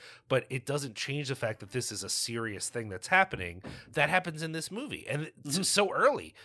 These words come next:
Speaker 1: for them to have figured this out and to be nailing it at such a high level. Um, and then I think it's just the added sort of, uh, uh, for me at least, the added novelty of the whole drunken master phenomena. Like,
Speaker 2: Sure. Mm-hmm.
Speaker 1: once,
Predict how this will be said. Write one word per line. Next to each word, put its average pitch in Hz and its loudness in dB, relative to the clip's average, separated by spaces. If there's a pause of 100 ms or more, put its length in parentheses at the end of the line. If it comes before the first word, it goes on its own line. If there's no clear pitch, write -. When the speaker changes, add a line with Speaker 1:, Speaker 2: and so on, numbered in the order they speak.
Speaker 1:
for - 0
them 139 4
to 143 -2
have 123 -2
figured 147 -2
this 131 -6
out 113 2 (220)
and 127 -2 (220)
to 151 0
be 127 -6 (180)
nailing 151 4
it 95 -6
at 107 -6
such 127 -4
a 104 -4
high 101 -4
level. 104 -2 (320)
Um, 135 2
and 190 0
then 233 4
I 226 4
think 226 -2
it's 185 -4
just - -6
the 110 -10
added 107 -2
sort 117 -4
of, 98 -10
uh, 87 -6 (180)
uh, - -12 (120)
for - -12
me 123 -4
at 90 -8
least, 85 -14 (320)
the 104 -4
added 117 0
novelty 98 -4
of 90 -10
the 82 -6
whole 92 -8
drunken 107 -6
master 95 -4
phenomena. 82 -8
Like, 92 -8
Speaker 2:
Sure. 139 2
Mm-hmm. - -6
Speaker 1:
once, 139 2